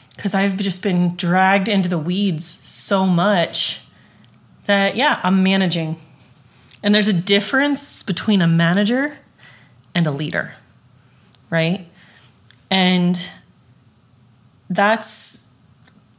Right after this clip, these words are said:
why I had to take a break. That's why I had to take a break. I felt really fake. I didn't want to get on the show and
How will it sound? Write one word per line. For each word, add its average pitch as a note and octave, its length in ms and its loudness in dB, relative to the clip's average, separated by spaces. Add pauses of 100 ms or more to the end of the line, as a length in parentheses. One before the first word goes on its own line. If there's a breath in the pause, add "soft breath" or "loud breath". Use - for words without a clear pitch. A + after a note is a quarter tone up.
why F#3 360 2
I G3+ 80 4
had G3+ 180 2
to G3+ 60 0
take G#3+ 180 -4
a G3 40 -4
break. B3 340 -4 (1200 soft breath)
That's F3+ 160 -6
why F#3 140 2
I F#3 40 2
had E3+ 200 2
to E3+ 60 -4
take E3+ 140 -4
a E3 40 -6
break. D#3 260 -4 (320 loud breath)
I F#3 120 2
felt A3 280 0
really F#3+ 280 0
fake. - 500 -8 (920 soft breath)
I F#3 80 0
didn't G3+ 400 0
want G3 300 2 (160)
to F3+ 460 0 (920 loud breath)
get G3+ 140 2
on G3 180 4
the G3+ 80 2
show F#3+ 640 2
and F3 420 -2